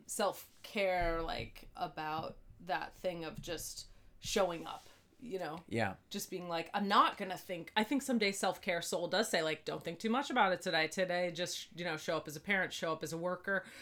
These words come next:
Speaker 1: like, or what, or do your exercise," or whatever
Speaker 2: Yeah,
Speaker 1: you're
Speaker 2: I
Speaker 1: hearing.
Speaker 2: think that's, that's very grounding, is those type of things right now. Uh, and it reminds me of, Elise and I talk often about the transition phase in birth, too,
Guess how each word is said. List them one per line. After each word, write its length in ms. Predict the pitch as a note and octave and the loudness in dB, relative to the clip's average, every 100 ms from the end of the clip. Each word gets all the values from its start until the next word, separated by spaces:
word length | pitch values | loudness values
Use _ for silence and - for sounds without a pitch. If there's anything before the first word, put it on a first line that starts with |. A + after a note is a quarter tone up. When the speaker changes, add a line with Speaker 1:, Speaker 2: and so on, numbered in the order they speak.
| - - | -18 -4
Speaker 1:
like, 420 | E3+ E3 D#3+ - - | 0 2 0 -6 -6
or 320 | F3+ E3 D#3+ | 0 0 0
what, 260 | D3+ E3+ - | -4 -4 0
or 120 | F#3+ | -2
do 200 | D#3+ F3+ | 0 -2
your 160 | F#3 F3+ | 2 2
exercise," 520 | - F#3+ - F3+ E3 | 2 -2 0 2 2
or 80 | D#3+ | 0
whatever 440 | F3+ F#3 F#3+ F#3 | 4 6 6 6
Speaker 2:
Yeah, 120 | B2+ | 6
Speaker 1:
you're 80 | G#2+ | 6
Speaker 2:
I 80 | G#2 | 4
Speaker 1:
hearing. 260 | B2+ A#2+ | 2 4
Speaker 2:
think 120 | A#2 A2 | 4 4
that's, 200 | - - - | 2 -8 0
that's 240 | A2+ A2 | 2 2
very 400 | A2 A2+ G#2 F#2+ | 2 4 4 2
grounding, 580 | F#2+ G2 F#2+ F2+ F#2+ F2 A2+ - | -2 -4 -4 -6 -6 -8 -8 0
is 220 | A2+ G2+ | 0 2
those 320 | G#2 G2+ G2+ | 4 4 2
type 240 | - G#2+ G2 | -2 -4 -4
of 80 | F#2+ | -6
things 340 | G2 F#2+ - | -6 -4 -4
right 220 | G2 F#2 | -4 -4
now. 380 | G2 F#2+ F#2+ F#2 - - G#2 | -6 -8 -8 -10 -16 -10 -4
Uh, 340 | G#2 G2+ G2 - - | -2 -2 -4 -8 -4
and 160 | A#2+ A#2 | -2 0
it 40 | |
reminds 440 | G#2 A#2 A#2 A2 | 0 2 2 0
me 160 | A2+ G#2+ | -2 0
of, 260 | F#2+ F#2+ - - - - - - - A2+ | 0 -2 -8 -20 -20 -20 -20 -14 -8 0
Elise 260 | A2+ G#2+ | 0 0
and 80 | G#2+ | -2
I 120 | G2+ | -2
talk 360 | - G2+ G2+ - G#2 | -2 -2 -4 -2 2
often 300 | G#2 - G#2 | 2 0 -4
about 260 | G#2 G2+ | -4 -2
the 80 | G#2 | -4
transition 640 | - G#2+ G#2 A#2+ - G#2 | -2 -4 0 -2 0 -4
phase 340 | - G#2 D#2+ - | -4 -6 -6 -6
in 120 | G2+ | -4
birth, 420 | G2+ G2 - - - | -2 -2 -4 -14 -6
too, 200 | G#2+ | -4